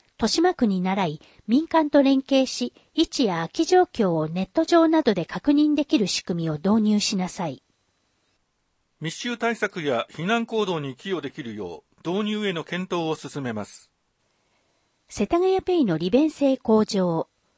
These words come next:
Speaker 1: 電子商品券世田谷ペイのアプリが恒久的なインフラとなるには、決済機能以外の付加価値が必要です。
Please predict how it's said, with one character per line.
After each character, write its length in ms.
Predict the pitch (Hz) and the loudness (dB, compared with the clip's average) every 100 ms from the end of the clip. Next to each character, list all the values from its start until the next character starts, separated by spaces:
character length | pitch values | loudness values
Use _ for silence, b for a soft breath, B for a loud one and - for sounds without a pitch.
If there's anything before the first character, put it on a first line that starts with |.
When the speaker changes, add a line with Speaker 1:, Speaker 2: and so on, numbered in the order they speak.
| _ _ _ _ _ _ | _ _ _ _ _ _
Speaker 1:
電 220 | 226 330 | 0 0
子 40 | 349 | 0
商 280 | - 330 330 | 0 2 2
品 260 | - 285 | 2 0
券 320 | - 160 151 - | 0 -4 -6 -8
世 180 | - 214 | -8 -4
田 140 | 339 | 0
谷 200 | 359 349 | 2 2
ペ 180 | 349 339 | 2 2
イ 40 | |
の 160 | 247 202 | 2 2
ア 80 | 214 | 0
プ 140 | - | -2
リ 140 | 175 151 | -4 -4
が 180 | 143 - | -6 -6
恒 180 | - 320 | 0 2
久 220 | - 339 | 4 2
的 260 | - 320 311 | 2 0 2
な 120 | 302 | 4
イ 160 | 302 311 | 4 2
ン 20 | |
フ 140 | - | 2
ラ 120 | 294 | 0
と 140 | 294 294 | 2 2
な 140 | 285 | 4
る 80 | 254 | 2
に 160 | 190 160 | 0 -2
は、 160 | 147 b b b | -6 b b b
決 180 | - 214 | -4 -4
済 240 | - 349 370 | 0 0 0
機 160 | 359 | 2
能 220 | 320 208 | 2 4
以 160 | 190 269 | 2 2
外 240 | 302 269 | 4 2
の 100 | 175 | 0
付 120 | 147 - | -4 -4
加 120 | 320 | -2
価 140 | 370 | -2
値 120 | - | -2
が 120 | 196 139 | -4 -4
必 260 | - - | -6 -2
要 220 | 180 165 | 0 0
で 140 | 151 165 | -2 -8
す。 180 | - | -12